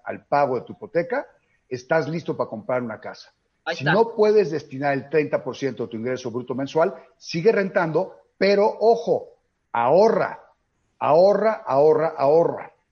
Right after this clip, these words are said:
Speaker 1: ¿Ok? Porque de
Speaker 2: Claro.
Speaker 1: otra forma, te vas a queda-, te vas a quedar con perro las dos tortas,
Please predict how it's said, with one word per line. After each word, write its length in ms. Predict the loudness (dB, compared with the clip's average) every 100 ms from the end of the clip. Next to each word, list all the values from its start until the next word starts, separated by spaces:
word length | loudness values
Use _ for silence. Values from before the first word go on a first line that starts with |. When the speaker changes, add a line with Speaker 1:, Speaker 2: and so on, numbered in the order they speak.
| _ _ _ _ _ _
Speaker 1:
¿Ok? 220 | -18 -8 -4 -4 -6 _
Porque 200 | -10 -4 2
de 20 |
Speaker 2:
Claro. 120 | 2
Speaker 1:
otra 140 | 2
forma, 680 | 2 4 4 2 0 -2 -10 -20 _ _
te 80 | -4
vas 220 | -2 0 -2
a 100 | 0
queda-, 400 | 0 0 -4 -4
te 80 |
vas 160 | -2 -2
a 100 | -2
quedar 540 | 0 2 2 0 -10 -20 _ _ _ _ _ _ -8
con 260 | -6 -4
perro 200 | 0 0 0
las 120 | 0
dos 220 | -2 2
tortas, 580 | 2 2 0 -4 -4